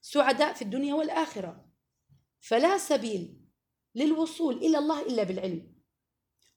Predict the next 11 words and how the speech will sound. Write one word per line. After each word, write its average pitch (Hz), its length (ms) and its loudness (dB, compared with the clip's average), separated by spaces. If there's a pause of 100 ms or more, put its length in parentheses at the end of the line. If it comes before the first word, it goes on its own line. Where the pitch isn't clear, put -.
ولا 330 360 4
سبيل 247 680 -4 (240)
للوصول 254 520 0
إلى 254 160 2
الجنة 294 340 2
إلا 202 220 0
بالعلم، 180 520 -6 (1080)
ولا 370 340 4
سبيل 247 640 -2 (600)
لراحة 302 500 2
البال 196 540 -4